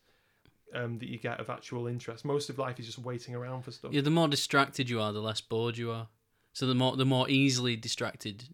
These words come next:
Speaker 2: you become,
Speaker 1: Mm.
Speaker 2: the less, the less bored you are.
Speaker 1: But I think that we live in an age now where you're not able, this is me get off my soapbox, you're not really able to be properly bored because you've always got,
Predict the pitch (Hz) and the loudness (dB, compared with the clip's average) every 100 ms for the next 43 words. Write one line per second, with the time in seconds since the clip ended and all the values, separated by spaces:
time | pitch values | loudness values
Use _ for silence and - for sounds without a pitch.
0 | _ 113 107 - 87 113 - 117 113 123 | _ -10 -8 -8 -10 -8 -12 -12 -12 -16
1 | _ _ _ 117 110 107 - - 110 107 | _ _ _ -4 -2 -2 -2 -6 -6 -6
2 | - - 117 113 113 110 107 - _ _ | -8 -6 -4 -4 -6 -8 -8 -12 _ _
3 | - - 135 180 175 147 147 - - 180 | -6 -4 -2 -4 -6 -8 -12 -14 -18 -6
4 | 151 160 165 156 147 143 143 143 135 135 | -4 0 0 0 0 0 0 -2 -4 -6
5 | 127 131 131 131 131 135 - 139 135 131 | -6 -6 -6 -6 -4 -4 -2 -4 -4 -6
6 | - 143 143 135 131 127 127 135 131 123 | -8 -6 -6 -6 -6 -6 -8 -6 -8 -10
7 | 113 - - 139 151 190 - 156 151 196 | -14 -20 -12 -4 -2 -2 -6 -6 -4 -2
8 | 220 202 165 196 185 139 - - 127 - | -2 -2 -2 -4 -4 -10 -10 -8 -6 -6
9 | 123 117 139 139 - - - 139 175 180 | -6 -2 0 -2 -4 -14 -10 -6 -4 0
10 | 175 170 180 143 | 0 0 -4 -6